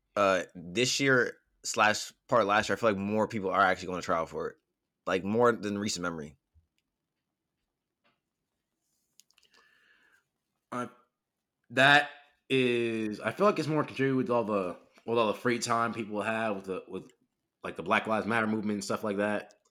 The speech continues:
Speaker 2: Just to be able to actually, like, like, present a case and actually, like, build masses of people when the government doesn't want masses of people during a pandemic.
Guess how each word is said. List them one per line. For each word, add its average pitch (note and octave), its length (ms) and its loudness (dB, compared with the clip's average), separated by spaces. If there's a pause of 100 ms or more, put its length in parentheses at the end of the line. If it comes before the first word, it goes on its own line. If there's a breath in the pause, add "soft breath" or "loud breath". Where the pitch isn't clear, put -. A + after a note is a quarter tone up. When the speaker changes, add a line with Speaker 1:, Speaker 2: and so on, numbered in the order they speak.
(360 soft breath)
Speaker 2:
Just G#2+ 120 -6
to G2+ 40 -8
be A2 120 2
able G#2 160 2
to F#2+ 100 2
actually, G#2+ 300 0
like, F#2 340 -4 (580)
like, G2 160 -6
present A2 300 0
a G2+ 40 -4
case G#2+ 320 -4
and G#2 100 -4
actually, G2 360 -6
like, F2+ 220 -10
build A2 320 2
masses F#2 440 -4
of G2 100 -4
people G2+ 540 -4 (340 soft breath)
when G2 120 -4
the - 60 -2
government G#2 340 -2
doesn't G2+ 220 -4
want G2 160 -2
masses F#2+ 280 -6
of F2+ 80 -12
people G2 240 -10
during G2 180 -2
a E2+ 40 -6
pandemic. F#2+ 540 -4